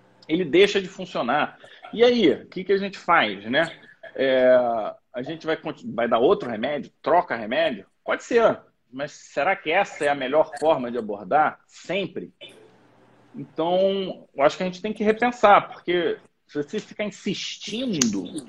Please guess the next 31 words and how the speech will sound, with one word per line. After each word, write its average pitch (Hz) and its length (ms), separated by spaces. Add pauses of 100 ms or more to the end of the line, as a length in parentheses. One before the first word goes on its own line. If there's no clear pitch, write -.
na 127 120
mesma 165 440
coisa 147 320
o 113 40
tempo - 360
todo, 151 460 (640)
tem 185 140
alguma 214 300
coisa 220 260
errada. 147 480 (240)
Pode 139 220
ser 156 160
que 156 120
no 131 460
conhecimento 117 640
do 104 100
momento, 143 460
ou 277 120
que 339 100
você 330 200
tem 220 200
para 190 120
oferecer 175 600
e 170 40
você 160 220
passa 151 340
pro 143 160
paciente 147 600
o 175 40
que - 120
tem. 127 400